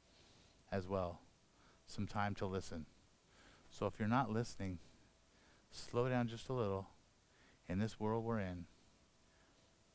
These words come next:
and listen. And can I tell you, church, that that's gonna be the hardest thing as times get more tumultuous,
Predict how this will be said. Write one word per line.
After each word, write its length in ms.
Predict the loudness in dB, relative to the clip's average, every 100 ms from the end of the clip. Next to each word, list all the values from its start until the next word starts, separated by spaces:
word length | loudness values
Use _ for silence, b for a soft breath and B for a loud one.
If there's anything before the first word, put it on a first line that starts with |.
| -6
and 140 | -4
listen. 400 | -2 -4 -4 -6 -8 B B B B -20 -20 B B B B B
And 80 | -4
can 140 | 0
I 60 | -2
tell 200 | 2 2
you, 100 | 2
church, 300 | 2 0 0
that 120 | -2
that's 200 | 2 2
gonna 160 | 4 0
be 100 | 2
the 100 | 0
hardest 440 | 2 2 2 0
thing 300 | 2 2 2 0 -10 -20 -20 -20 b b b b b -20 -20 -20 -20 -2
as 160 | -2 0
times 300 | 2 2 2
get 140 | 0
more 180 | 2 0
tumultuous, 840 | 2 0 0 0 -2 -2 -4 -14